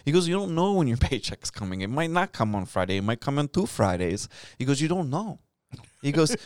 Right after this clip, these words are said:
<laughs> and I'm like, "What do you," so I'm, like, looking at him, and I have this, like, moment of, like, reflection. And he, like, he knew it. He knew what he said, like, hit me.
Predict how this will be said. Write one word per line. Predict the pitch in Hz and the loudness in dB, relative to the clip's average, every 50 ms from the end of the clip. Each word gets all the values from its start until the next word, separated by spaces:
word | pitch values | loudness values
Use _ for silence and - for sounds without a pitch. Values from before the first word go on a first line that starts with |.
| 269 - | -6 -6
<laughs> | - - 262 233 | -4 -2 -4 2
and | - 147 156 | 4 4 4
I'm | 170 165 170 | 4 4 4
like, | 170 170 - 165 | 2 2 4 4
"What | 170 180 | 4 4
do | 180 | 4
you," | 175 - - | 2 -4 -4
so | - - - 160 | -4 0 2 2
I'm, | 151 151 | 2 4
like, | 151 147 - | 0 -2 -2
looking | 143 196 220 - 254 208 | -2 -4 -4 -4 -4 -4
at | 135 104 95 | -4 -4 -4
him, | 95 98 | -4 -4
and | 101 110 | -2 0
I | |
have | 117 135 139 143 | 0 0 0 0
this, | 139 127 - - | 0 -2 2 2
like, | 110 104 - | 0 0 2
moment | 113 110 117 139 170 190 160 | 2 2 2 2 2 0 -2
of, | 110 92 92 | -2 -2 0
like, | 92 95 92 98 | 0 0 0 -2
reflection. | 98 95 - - - 120 143 - - - - 98 90 | -4 -6 -4 0 0 0 0 0 -2 -6 -6 -4 -4
And | 92 95 107 | -4 -4 -4
he, | 147 233 311 | -4 -4 -2
like, | 311 151 - | -2 -4 -4
he | - - - | -4 -8 -6
knew | 294 170 120 110 104 | -2 0 2 4 6
it. | 101 110 - - 147 | 6 4 2 0 -2
He | 151 180 | -4 -2
knew | 170 135 117 110 107 104 82 | 0 0 2 2 2 0 0
what | 101 104 101 | 0 -2 -2
he | 95 | -2
said, | - - 104 98 98 98 | -2 0 0 0 0 -2
like, | 90 78 - | -6 -4 -4
hit | 117 - - | -4 -4 -4
me. | 113 104 104 | -6 -8 -8